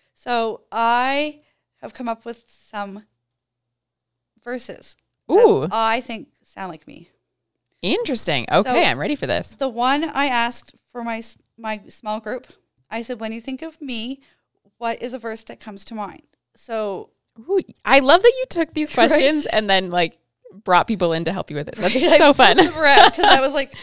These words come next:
Speaker 1: I, I couldn't think of a, a story at all. And I asked him to help me, and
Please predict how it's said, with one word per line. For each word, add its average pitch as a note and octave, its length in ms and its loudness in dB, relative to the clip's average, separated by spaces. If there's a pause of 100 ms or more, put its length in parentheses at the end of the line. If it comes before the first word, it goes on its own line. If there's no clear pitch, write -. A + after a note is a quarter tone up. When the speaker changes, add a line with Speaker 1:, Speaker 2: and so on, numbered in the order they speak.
Speaker 1:
I, E4 280 -6 (1120)
I B3+ 140 -2
couldn't D4+ 300 -4
think C#4 200 -10
of A3 120 -10
a, G#3+ 100 -16 (140)
a - 80 -20
story F#3+ 420 -10
at F3+ 100 -8
all. F3 320 -6
And G#3+ 120 -8
I A3 60 -4
asked A#3 300 -2
him C#4 80 -6
to D#4 80 -6
help B3+ 280 -2
me, A#3 280 -8
and G#3+ 400 -8